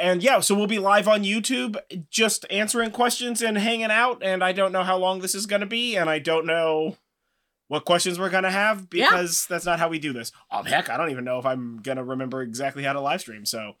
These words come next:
Speaker 1: <laughs> we get to figure that out
Speaker 2: Yeah.
Speaker 1: minutes before we go live, uh,
Speaker 2: Yeah,
Speaker 1: like
Speaker 2: but
Speaker 1: I
Speaker 2: we're
Speaker 1: generally
Speaker 2: gonna
Speaker 1: do.
Speaker 2: also talk about, you know, you know, what's going on and our plans
Speaker 1: Yep,
Speaker 2: for next
Speaker 1: twenty twenty-four
Speaker 2: year,
Speaker 1: plans.
Speaker 2: for year four. Can you believe?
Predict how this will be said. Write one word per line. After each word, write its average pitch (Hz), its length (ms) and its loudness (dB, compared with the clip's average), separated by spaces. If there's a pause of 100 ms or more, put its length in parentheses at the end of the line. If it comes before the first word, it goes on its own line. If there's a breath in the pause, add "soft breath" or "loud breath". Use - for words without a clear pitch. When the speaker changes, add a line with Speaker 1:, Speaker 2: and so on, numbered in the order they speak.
(100)
Speaker 1:
<laughs> - 180 -16
we 180 100 0
get 170 140 2
to 147 100 2
figure 156 260 0
that 170 220 4
out 139 240 2 (140 soft breath)
Speaker 2:
Yeah. 165 200 -2
Speaker 1:
minutes 180 200 0
before 196 300 2
we 202 140 2
go 233 160 6
live, 220 440 6 (320 loud breath)
uh, 185 440 8
Speaker 2:
Yeah, 185 60 0
Speaker 1:
like 202 140 4
Speaker 2:
but 214 60 4
Speaker 1:
I 262 40 4
Speaker 2:
we're 247 80 6
Speaker 1:
generally 233 440 6
Speaker 2:
gonna 226 200 -6
Speaker 1:
do. 202 100 -8
Speaker 2:
also 226 320 0
talk 220 260 0
about, 180 680 0
you 175 120 -8
know, 147 380 -4 (380)
you 160 120 -8
know, 139 80 -8
what's 151 260 -6
going 131 240 -12
on 277 540 2
and 160 240 -4
our 127 140 -6
plans 247 800 -2
Speaker 1:
Yep, - 100 2
Speaker 2:
for 202 220 2
next 220 160 4
Speaker 1:
twenty 202 200 4
twenty-four 208 220 4
Speaker 2:
year, 262 140 6
Speaker 1:
plans. 202 580 6
Speaker 2:
for 226 100 6
year 208 340 0
four. 220 400 -4
Can 185 220 -12
you 247 200 -10
believe? 170 840 -14